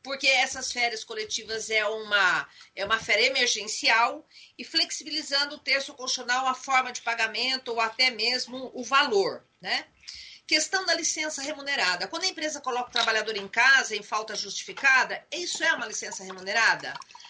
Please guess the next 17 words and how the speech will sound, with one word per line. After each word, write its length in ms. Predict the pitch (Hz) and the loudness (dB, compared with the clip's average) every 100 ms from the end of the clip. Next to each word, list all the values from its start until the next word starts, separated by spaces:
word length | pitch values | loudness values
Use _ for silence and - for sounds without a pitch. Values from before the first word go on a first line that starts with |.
| - - - | -20 -12 0
É, 580 | 220 220 214 202 196 196 | 2 4 6 8 6 4
nós 200 | 269 294 | 0 0
vamos 200 | 311 - | -4 0
pagar 260 | 277 262 | 0 2
a 20 | |
totalidade 680 | 247 240 240 226 220 208 208 | -2 -2 0 0 -2 -4 -6
do 80 | - | -10
salário 420 | - 196 190 185 | -4 0 0 0
do 100 | 196 | -8
indivíduo, 520 | 220 240 285 330 311 | -8 -6 -4 -4 -6
vamos 220 | 285 294 | -8 -10
pagar 560 | - 262 233 240 247 - | 2 2 4 4 4 0
o 80 | 247 | -10
salário 680 | - 269 240 220 240 233 233 | -2 2 2 6 6 4 0
reduzido. 800 | 247 233 220 226 226 143 139 - - - - | -2 -2 -4 0 0 -2 -14 -14 -20 -20 -6
E 80 | 254 | 4
aqui 300 | 294 294 311 | 4 4 -2